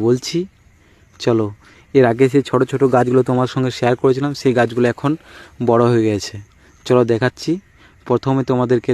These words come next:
দেখাই কুমড়ো গাছটা। চলো, কুমড়ো গাছ তোমরা সবাই দেখেছো, তাও আমি দেখাচ্ছি। লাইফে ফার্স্ট টাইম চাষ করেছি তো, তাই আর কি, গর্বের সাথে তোমাদেরকে কুমড়ো গাছটা দেখাচ্ছি। দেখে নাও কুমড়ো গাছটা, দেখো পাতাগুলো কত সুন্দর সবুজ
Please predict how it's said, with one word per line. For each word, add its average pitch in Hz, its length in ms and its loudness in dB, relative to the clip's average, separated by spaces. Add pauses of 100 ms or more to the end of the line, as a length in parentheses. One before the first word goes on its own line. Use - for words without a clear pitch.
দেখাই 135 260 -2 (480)
কুমড়ো 120 360 0
গাছটা। 104 320 -6 (720)
চলো, 120 140 -2 (100)
কুমড়ো 120 260 0
গাছ 131 200 0
তোমরা 131 200 -2 (100)
সবাই 127 180 2 (100)
দেখেছো, 131 340 -2 (560)
তাও 120 200 2
আমি 123 100 -2 (100)
দেখাচ্ছি। 127 400 -6 (880)
লাইফে 117 320 -2
ফার্স্ট 120 240 -2
টাইম 127 220 0
চাষ 123 200 0
করেছি 131 260 2
তো, 135 140 2
তাই 123 140 0
আর 110 140 -2
কি, 113 80 -4 (120)
গর্বের 117 360 0
সাথে 131 240 -4
তোমাদেরকে 127 380 0
কুমড়ো 120 280 -2
গাছটা 117 280 -6
দেখাচ্ছি। 113 340 -8 (500)
দেখে 117 180 -2
নাও 123 160 -2
কুমড়ো 113 280 -2
গাছটা, 113 260 -6 (180)
দেখো 113 240 -6
পাতাগুলো 117 380 -2 (100)
কত 107 160 -10 (120)
সুন্দর 120 300 -4
সবুজ 113 240 -6